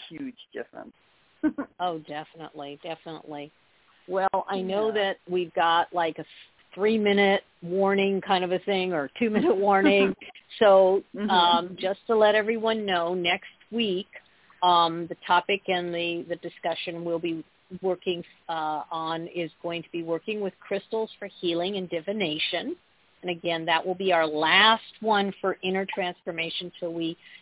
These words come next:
Speaker 2: get to the next month. And then, of course,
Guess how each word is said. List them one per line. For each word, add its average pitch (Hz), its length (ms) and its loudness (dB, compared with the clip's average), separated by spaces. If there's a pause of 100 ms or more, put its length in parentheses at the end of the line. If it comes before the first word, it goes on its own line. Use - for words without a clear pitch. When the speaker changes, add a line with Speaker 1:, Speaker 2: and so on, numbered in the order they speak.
(180)
Speaker 2:
get 165 200 2 (200)
to 185 160 0
the 170 100 -4
next 160 320 -4 (200)
month. 196 440 2 (460)
And 165 120 -4
then, 160 100 -4
of 165 120 -10
course, 170 180 -2